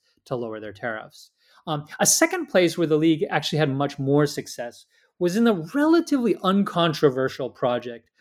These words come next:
of data gathering and economic research. It wasn't completely uncontroversial. Um, it was often quite hard to convince states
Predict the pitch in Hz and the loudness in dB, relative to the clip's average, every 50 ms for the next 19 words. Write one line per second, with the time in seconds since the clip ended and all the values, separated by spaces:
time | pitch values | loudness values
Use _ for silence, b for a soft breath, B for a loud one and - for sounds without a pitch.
0 | b b b 180 123 117 - 151 143 143 139 131 135 131 123 123 120 123 123 120 | b b b -8 -8 -4 2 6 6 6 6 4 2 2 2 2 0 -2 -4 -6
1 | 120 123 120 117 117 131 123 113 113 110 101 123 139 143 135 - - - _ - | -8 -8 -10 -10 -12 -12 -14 -14 -14 -16 -14 -10 -10 -10 -10 -12 -18 -20 _ -20
2 | - - _ _ _ _ - 285 294 339 302 - 247 247 202 - - - 269 254 | -20 -20 _ _ _ _ -4 -2 0 0 0 0 0 -2 -2 -4 -6 -2 0 0
3 | 202 175 160 139 127 123 113 - 127 117 107 101 117 110 101 107 104 101 - - | 2 4 2 2 2 -2 -8 -12 -14 -16 -16 -16 -18 -16 -16 -16 -16 -16 -16 -18
4 | 139 156 170 175 _ _ _ _ _ _ _ - 139 131 127 139 - _ - 143 | -18 -18 -20 -20 _ _ _ _ _ _ _ -12 -12 -12 -12 -16 -20 _ -14 -12
5 | - - 175 170 - - 170 147 147 - - 143 131 - - - 147 131 123 120 | -4 2 2 2 2 2 -2 -6 -6 -4 -6 -6 -6 -6 -4 0 2 2 2 2
6 | 123 139 160 - - _ _ _ _ - - 151 139 131 123 135 131 131 - - | 0 -4 -8 -12 -18 _ _ _ _ -6 -2 0 0 0 0 -4 -6 -6 -8 -8
7 | - - 127 120 139 151 - - - - | -6 -6 -4 -4 -4 -6 -8 -14 -18 -18